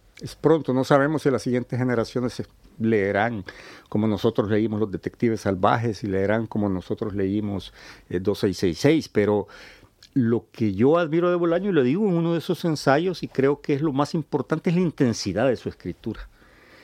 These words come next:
Es decir, Bolaño es un tipo que es capaz de escribirte una novela como los detectives salvajes, donde hay cincuenta y dos, cincuenta y tres voces de personajes,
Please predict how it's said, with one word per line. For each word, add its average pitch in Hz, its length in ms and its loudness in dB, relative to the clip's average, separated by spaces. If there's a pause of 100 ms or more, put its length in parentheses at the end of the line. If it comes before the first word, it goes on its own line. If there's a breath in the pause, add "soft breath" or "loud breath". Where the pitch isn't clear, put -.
(220 loud breath)
Es - 40 -18
decir, 156 220 -4
Bolaño 139 320 4
es 170 40 0
un 165 80 -4
tipo 185 240 -2
que 180 80 0
es - 80 -10
capaz 143 440 0
de 127 60 -4
escribirte 131 480 -4
una 156 120 0
novela 143 520 0 (160)
como 101 380 -6 (1200)
los 104 120 -2
detectives 123 520 0
salvajes, 143 340 2
donde 123 260 2
hay 170 100 -2 (420 loud breath)
cincuenta 139 580 0
y 113 80 0
dos, 156 220 0
cincuenta 139 420 -2
y 113 80 0
tres 151 240 -2
voces 147 400 -4
de 127 100 -2
personajes, 135 800 -4